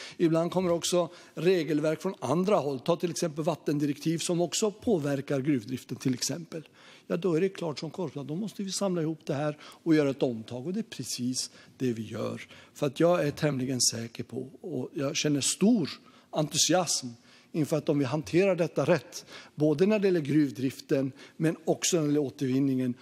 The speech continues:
så har Sverige och svenska folket väldigt, väldigt mycket att tjäna på. Att vi både kan göra det på ett sätt som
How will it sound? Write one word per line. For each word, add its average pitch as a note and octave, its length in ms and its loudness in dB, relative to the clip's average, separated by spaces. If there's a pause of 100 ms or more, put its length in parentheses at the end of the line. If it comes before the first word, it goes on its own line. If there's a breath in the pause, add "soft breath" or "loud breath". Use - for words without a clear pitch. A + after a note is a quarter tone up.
(140 loud breath)
så E3 200 0
har D3 200 2 (100)
Sverige F3 540 2
och F#3 380 -4
svenska C#3 460 0
folket C3+ 440 -6
väldigt, C3 720 -2
väldigt A#2+ 320 -6
mycket C3 180 -8
att B2 60 -4
tjäna A#2 340 -4
på. B2 260 -12 (340 loud breath)
Att A#2 180 -8
vi C#3 80 2
både D3 340 2
kan E3 200 0
göra C#3+ 200 2
det C3+ 100 -2
på C#3+ 140 -6
ett - 80 -6
sätt B2+ 200 -4
som B2+ 220 0